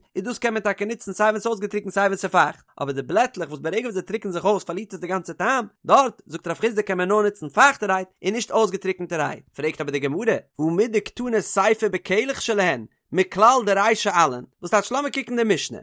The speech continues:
אין דער משנה שטייט, ווייל ירוקות שוין דעם יוצאים בהן, דא איך וואוסט איבער פסח, די משנה רעכנט אויס אלע ירוקות.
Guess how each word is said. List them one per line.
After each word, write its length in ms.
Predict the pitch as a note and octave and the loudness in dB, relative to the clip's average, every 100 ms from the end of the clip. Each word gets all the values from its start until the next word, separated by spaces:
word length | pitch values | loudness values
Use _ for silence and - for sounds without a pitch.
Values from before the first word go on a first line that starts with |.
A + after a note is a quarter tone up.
| _ - | _ -4
אין 100 | G#3+ | -4
דער 80 | |
משנה 240 | D4+ - A3+ | -4 -4 -6
שטייט, 400 | - G#3+ G#3+ F#3 | 2 4 4 2
ווייל 240 | F#3+ B3 | 2 2
ירוקות 320 | A#3+ A#3 A3+ | 0 -4 -6
שוין 140 | A3+ G3 | -8 -4
דעם 80 | G#3 | 0
יוצאים 300 | A3 G3 G#3 | 0 0 -2
בהן, 100 | F#3 | 0
דא 60 | |
איך 140 | F3+ G3 | -2 -4
וואוסט 200 | G#3 F#3+ | -8 -6
איבער 160 | D3 C3+ | -6 -2
פסח, 400 | E3+ G3 B3 - | -2 -2 -8 -8
די 60 | |
משנה 240 | F#3 F3 F#3 | -8 -4 -2
רעכנט 280 | G3+ F3 F#3 | -2 -2 -4
אויס 200 | F#3 F3+ | 0 0
אלע 140 | D#3+ | 0
ירוקות. 420 | C#3 B2 - - | 0 -2 -8 -14